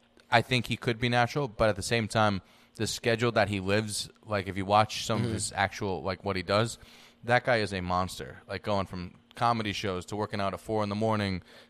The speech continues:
Speaker 1: to doing a movie to doing this and that. And I think it would be hard to keep up with that recovery rate naturally. I'm not saying his
Speaker 2: Yeah.
Speaker 1: physique is beyond natural abilities, but just the, uh, to be able to, at his age, do what he's doing, it would be hard to do that natural. I do think there's a chance that he's taking,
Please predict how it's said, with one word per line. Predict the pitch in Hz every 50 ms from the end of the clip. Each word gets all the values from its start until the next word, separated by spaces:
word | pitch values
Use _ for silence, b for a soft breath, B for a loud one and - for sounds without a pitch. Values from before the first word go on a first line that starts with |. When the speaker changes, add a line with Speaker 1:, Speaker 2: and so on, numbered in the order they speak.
| b _
Speaker 1:
to | -
doing | 104 98 107 98 95
a | 90
movie | 92 107 131 135 131 120 113 110 101 98 92
to | - - 104
doing | 98 101 101 101
this | 104 98 -
and | 107 101
that. | 101 98 98 - - _ _
And | 110 107
I | 101 101
think | - 120 117 104 -
it | 113
would | 113 107
be | 98 101
hard | 95 - - 113 117 113 104 -
to | - -
keep | - - 117 107 -
up | 110 98 -
with | 101 92
that | - 101 98 90 - 80
recovery | 95 92 _ - 117 107 104 107 98 95
rate | 90 90 87 87 85 - b b b b b b b _
naturally. | - 95 95 92 - - 85 65
I'm | 95 107
not | 123 120 -
saying | - 131 117 113
his | 104 92 92
Speaker 2:
Yeah. |
Speaker 1:
physique | 104 - 107 104 95 104 127 135 123 - - -
is | - 110 104 90
beyond | 95 101 104 98 95 92 90 90 90 87 87 85 - - b b b b b b -
natural | 90 95 92 92 92 92 - 98
abilities, | 92 87 95 90 90 92 85 -
but | _ 101 92 - - 101 -
just | 120 110 - _
the, | - 107 101 82
uh, | 95 95 - - - _ - _ -
to | - 123
be | 104 127
able | 131 131 113
to, | 117 92
at | 104 92
his | 104 113 110 98
age, | 104 101 104 101 90 92
do | - 107 104
what | 101 101 95
he's | 101 95 87
doing, | - 104 101 107 117 127 131 b b b b b b b b b _
it | 123
would | 120 120 110
be | 113 117
hard | 104 - 107 110 110 113 110 107
to | - 117
do | 117 127
that | 120 123
natural. | 120 123 127 123 - - 147 139 - -
I | - 110 107
do | 107 101 - 127 127
think | 123 - 135 120 -
there's | 127 113 -
a | 110
chance | 95 - - - 110 107 110 104 -
that | - 98
he's | 95 104 92 -
taking, | - 117 104 92 - 98 92 92